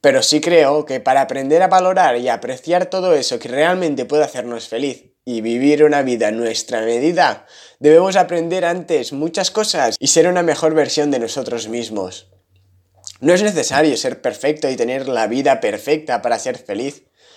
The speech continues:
ya que luego estaríamos condenados a una vida de miseria. Pero sí creo que este camino de mejora, por un lado, nos brinda felicidad y por el otro, nos hace apreciar el resto de cosas que necesitamos para ser felices,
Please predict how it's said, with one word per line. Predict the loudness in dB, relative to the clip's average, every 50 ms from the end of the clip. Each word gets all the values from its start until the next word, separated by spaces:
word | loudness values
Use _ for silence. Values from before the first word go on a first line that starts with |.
| _ _ _ _ 0
ya | 0 0
que | 2 0 0
luego | 2 2 2 4 4 2
estaríamos | 2 0 -2 -2 0 0 0 0 -2 -4 -4
condenados | -4 -4 -4 -2 -4 -4 -6 -4 -2 0 0 2 2 2 2 2
a | 0 0
una | 0 0 -2
vida | 0 0 0 0 -2
de | -2 -2 -4
miseria. | -4 -4 -6 -6 -2 0 2 2 2 0 -2 -2 -4 -6 -14 _ _ _ _ _ _ _ _ _ _ _ _
Pero | 2 2 2 2 0
sí | 0 -2 0
creo | 0 2 2 2 2 2
que | 0 0
este | -4 -4 -6 -6 -4
camino | -4 -2 -2 -2 -2 -2 -2
de | -2 -2
mejora, | -4 -8 -6 -2 0 2 4 4 4 2
por | 2 -2 -4 -4
un | -2 0 2
lado, | 2 4 4 2 -2 -4
nos | -6 -6 -8 -8 -8 -6
brinda | -4 -4 -2 0 0 0 0
felicidad | -2 -6 -8 -8 -8 -6 -6 -4 -4 -6 -8 -12 _ _ _ -20 -20 _ -10
y | -8 -4
por | 0 2
el | 4 4
otro, | 4 2 2 2 0 0 0 -4
nos | -6 -6 -4 -2 0 2 0
hace | 0 0 0 -4
apreciar | -2 -2 -2 -4 -2 -2 0 2
el | 2 2 2
resto | 2 0 0 0 0 0
de | 0 2 0
cosas | 0 -2 0 0 0 0 0 -2
que | -4 -6
necesitamos | -8 -6 -6 -8 -6 -2 0 0 2 0 -2 -4 -2 0
para | 2 2 2 2
ser | 2 0 -2 -2
felices, | -4 -6 -4 -4 -4 -4 -4 -4 -4 -4 -6 -10